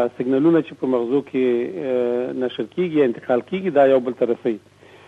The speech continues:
کله چې دغو، اه، کیمیاوي موادو ترشح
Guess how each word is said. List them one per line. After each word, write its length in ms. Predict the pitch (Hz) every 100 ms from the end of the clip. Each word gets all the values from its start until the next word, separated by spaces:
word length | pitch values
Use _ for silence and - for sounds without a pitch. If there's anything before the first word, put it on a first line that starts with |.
| - _ -
کله 160 | 226 226
چې 100 | 170
دغو، 520 | 180 185 180 170 196
اه، 260 | 160 147
کیمیاوي 420 | 139 - 139 139 156
موادو 420 | 139 143 131 127
ترشح 600 | - 123 117 - 147